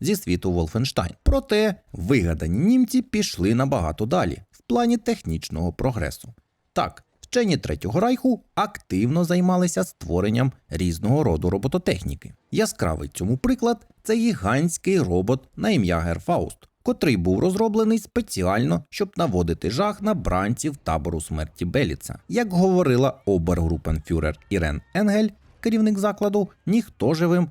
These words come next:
не покидає цей табір. Щоб в'язні були більш слухняними, час від часу Герфауст допомагав у стратах. Цей жахливий робот-охоронець використовувався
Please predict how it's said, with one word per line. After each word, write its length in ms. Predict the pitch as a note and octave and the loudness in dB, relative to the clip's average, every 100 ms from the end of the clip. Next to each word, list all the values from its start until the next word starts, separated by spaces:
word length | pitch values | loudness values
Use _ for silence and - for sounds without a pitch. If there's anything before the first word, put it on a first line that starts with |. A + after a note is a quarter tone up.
| - | -2
не 120 | - | -4
покидає 560 | F3+ G3+ A#2 E2 D#2 F2 | -2 0 0 0 0 -2
цей 260 | - D#2+ C#2+ | -4 -6 -2
табір. 440 | - A2 C#2+ - - | 0 0 -2 -10 -4
Щоб 220 | C4 G#3 | -2 0
в'язні 460 | G#2 G2 E2 E2+ | 2 2 2 0
були 240 | D#2+ E2+ E2+ | 0 0 0
більш 320 | D#2 E2 D2 | -2 -4 -4
слухняними, 800 | - D#3 F3+ A3 A#3 A#3 A#3 A#3 _ _ | -4 -4 -2 0 2 2 0 -2 _ _
час 300 | - G2 G2 | -4 -4 -2
від 180 | F3 F3 | -4 0
часу 280 | A3 G#3 G#3+ | -2 0 0
Герфауст 520 | G#3+ G3+ G#3 G#3 - _ | 0 0 0 0 -4 _
допомагав 640 | F3 A#3 G#3 G3 - F2+ - | -2 0 2 2 2 0 -2
у 100 | D3 | -6
стратах. 520 | - D3+ F2 - - - | -2 0 -2 -4 -16 -12
Цей 200 | - B3+ | -2 0
жахливий 600 | A3+ A#3+ - A#2+ F#2+ E2+ E2+ | 0 -2 0 0 2 2 0
робот-охоронець 1040 | E2 D#2 - - - - G#3+ A3+ A3 G#3+ | 0 -2 -6 -4 -4 0 0 2 0 -2
використовувався 1120 | F#3+ G#3 A3 G#3+ - F2 F#2 G#2 G#2+ - C#3 | -6 -2 -2 -2 -4 -2 0 -2 -4 -4 -4